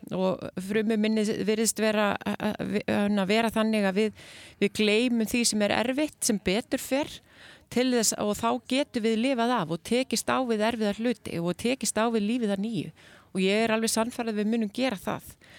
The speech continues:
Og, eh, það er, það ve-, þetta verður flókið n-, næstu mánuði og við þurfum öll að, að, að láta af í, í, í ýmsum, ö, ö, ég ætla ekki að segja lúxus, bara, eh, eðlilegu lífi sem við höfum talið okkur lifa. En það mun breytast,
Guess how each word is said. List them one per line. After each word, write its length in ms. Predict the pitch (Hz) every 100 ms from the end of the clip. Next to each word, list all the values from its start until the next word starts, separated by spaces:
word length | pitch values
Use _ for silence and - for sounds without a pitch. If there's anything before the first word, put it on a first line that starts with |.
| - - - - -
Og, 360 | 185 180 185 185
eh, 140 | 180
það 300 | - 208 220
er, 140 | 233 - -
það 160 | 208 196
ve-, 80 | - 208
þetta 200 | 208 196
verður 260 | 220 247 220
flókið 600 | 226 226 247 - 262 240 240
n-, 160 | 214 -
næstu 340 | 220 254 - 202
mánuði 480 | 196 196 208 214 226 254 -
og 140 | 190 185
við 80 | 185
þurfum 380 | 226 247 214 190
öll 300 | 220 - 220 - 202
að, 180 | 196 - -
að, 120 | 208 -
að 140 | - 196 196
láta 360 | 202 226 202 190
af 280 | 208 214 196
í, 160 | 196
í, 180 | - 202 202
í 140 | 202 202
ýmsum, 380 | 214 - 147 196 -
ö, 80 | - - 110
ö, 80 | 92 95 95 92 - _ 190
ég 100 | 185
ætla 140 | 185 196
ekki 120 | 190
að 40 |
segja 100 | 202
lúxus, 360 | 196 208 - 190
bara, 220 | 214 202 185
eh, 160 | - 196 190 -
eðlilegu 560 | 196 208 196 185 185 185
lífi 300 | 196 208 170
sem 160 | 196 202
við 140 | 196 190
höfum 180 | 190 185 - - -
talið 320 | 208 196 175
okkur 160 | 202 190
lifa. 320 | 190 - - 208 - - - -
En 100 | 185
það 180 | 208 202
mun 180 | 247 262
breytast, 500 | 220 254 262 160 -